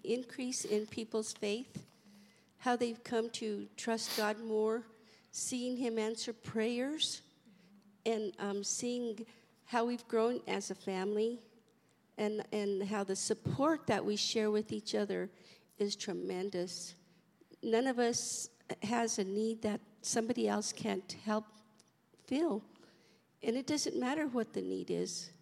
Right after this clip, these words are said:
Somebody is always there to pitch in, and we all know that it's by God's grace that it happens. And that's how our, that's what I see the biggest growth in our, in our group is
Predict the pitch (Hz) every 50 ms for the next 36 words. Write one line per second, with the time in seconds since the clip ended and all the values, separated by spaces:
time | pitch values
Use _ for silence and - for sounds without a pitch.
0 | _ _ _ _ _ _ _ _ _ _ _ - - - - 247 247 254 285 277
1 | 247 214 208 202 - - - 214 220 220 226 226 226 - - - 220 208 196 185
2 | 185 190 - 208 - - 214 190 - - - 196 185 175 170 190 180 - - -
3 | - - - - _ _ _ - 202 202 208 214 214 214 214 214 226 226 220 214
4 | 214 196 170 160 170 190 - - - - - 190 185 185 175 - - - - 180
5 | - - 170 180 180 - - - - 170 160 175 - - 185 180 175 175 - -
6 | 180 170 175 170 - 175 170 - - - - - - - - - - - - -
7 | - 190 190 190 202 190 190 190 - - - 185 170 170 170 175 170 180 - -
8 | - 175 - 185 190 240 277 - - 226 202 190 185 208 - - - - 165 160
9 | 165 - - - - - - - _ _ _ - - 180 180 196 180 - 180 170
10 | - - - 180 160 170 170 170 160 160 165 156 151 147 147 - - - 180 160
11 | 160 160 156 - - 156 156 - - - 147 151 156 - - -